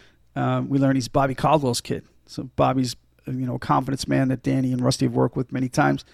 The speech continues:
Uh, he recommends it. Um, you know, he is their, yeah, he's their pickpocket and, and, and,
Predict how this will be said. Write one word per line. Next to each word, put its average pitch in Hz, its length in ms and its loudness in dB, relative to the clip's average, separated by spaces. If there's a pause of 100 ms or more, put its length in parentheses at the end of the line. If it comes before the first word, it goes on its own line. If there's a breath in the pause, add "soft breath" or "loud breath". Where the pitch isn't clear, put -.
(520 soft breath)
Uh, 131 120 -4
he 123 140 0
recommends 131 580 0
it. 123 100 -4 (180)
Um, 127 380 -10 (220)
you 135 100 -8
know, 127 220 -8 (880)
he 139 400 4
is 135 280 0
their, 139 400 8 (120)
yeah, 139 240 4
he's 139 180 4
their 131 100 6
pickpocket 160 800 6
and, 139 240 -2
and, 131 380 -2
and, 131 400 -4